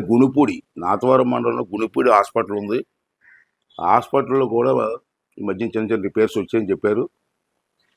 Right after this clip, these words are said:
వర్షంలో లీకేజీలు అవుతున్నాయని. దానికి ఒక రెండు లక్షల యాభై వేల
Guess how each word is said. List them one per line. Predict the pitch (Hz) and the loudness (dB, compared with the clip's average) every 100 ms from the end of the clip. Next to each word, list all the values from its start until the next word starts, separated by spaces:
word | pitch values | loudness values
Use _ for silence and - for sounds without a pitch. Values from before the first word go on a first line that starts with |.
| 90 | -2
వర్షంలో | 95 107 117 117 110 | -2 0 2 2 2
లీకేజీలు | 98 98 107 104 98 98 | -2 -2 -2 0 2 2
అవుతున్నాయని. | - 104 101 113 - _ _ _ _ _ _ _ 90 | 0 -8 -6 -6 -8 _ _ _ _ _ _ _ 0
దానికి | 98 113 117 113 | 4 6 6 4
ఒక | 104 104 | 4 2
రెండు | 104 107 | 2 -2
లక్షల | 104 - 101 | -2 -2 -2
యాభై | 95 95 | 0 0
వేల | 92 | -2